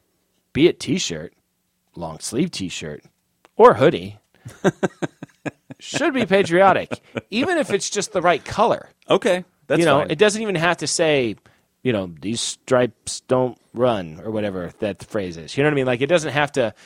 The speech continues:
Speaker 1: be an Old Navy, you know.
Speaker 2: Okay, that's fine.
Speaker 1: But it should be the right colors.
Speaker 2: Okay.
Speaker 1: Mm-hmm.
Speaker 2: Red, white, or blue, or black.
Speaker 1: No, black, no. Red,
Speaker 2: Well,
Speaker 1: white,
Speaker 2: it
Speaker 1: or
Speaker 2: could
Speaker 1: blue.
Speaker 2: be black with red, white, and blue on it.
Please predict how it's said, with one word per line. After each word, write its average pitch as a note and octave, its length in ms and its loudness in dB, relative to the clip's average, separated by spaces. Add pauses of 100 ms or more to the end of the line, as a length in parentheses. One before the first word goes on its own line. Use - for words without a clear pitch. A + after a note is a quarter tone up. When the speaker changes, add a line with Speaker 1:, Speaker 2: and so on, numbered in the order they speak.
(120)
Speaker 1:
be C#3 140 0
an C3 60 -4
Old B2+ 280 0
Navy, A#2+ 640 -4 (440)
you B2+ 100 0
know. G2 280 0
Speaker 2:
Okay, F#3 280 -2
that's F3+ 220 -4
fine. - 320 -18 (160)
Speaker 1:
But D3+ 140 -2
it - 280 -12
should G3+ 280 0
be E3+ 160 -6
the D3+ 100 2
right C3+ 200 2
colors. - 580 -8 (240)
Speaker 2:
Okay. E3 260 -6 (300)
Speaker 1:
Mm-hmm. A#2 260 -8 (260)
Speaker 2:
Red, C3+ 160 0
white, C#3+ 100 4
or B2+ 60 0
blue, B2 340 0 (460)
or - 120 -10
black. D3+ 400 -2 (880)
Speaker 1:
No, C3+ 180 -2
black, C#3+ 380 0 (160)
no. G2 240 -6 (100)
Red, D3 140 0
Speaker 2:
Well, D3 100 4
Speaker 1:
white, A#3+ 60 6
Speaker 2:
it - 20 -2
Speaker 1:
or - 20 -4
Speaker 2:
could D4+ 140 2
Speaker 1:
blue. - 80 0
Speaker 2:
be F3+ 40 -4
black C#3 480 -2
with C#3 160 2
red, C3+ 180 4
white, C#3 100 4
and A2+ 100 -2
blue G#2+ 160 -2
on A#2+ 200 0
it. - 140 -12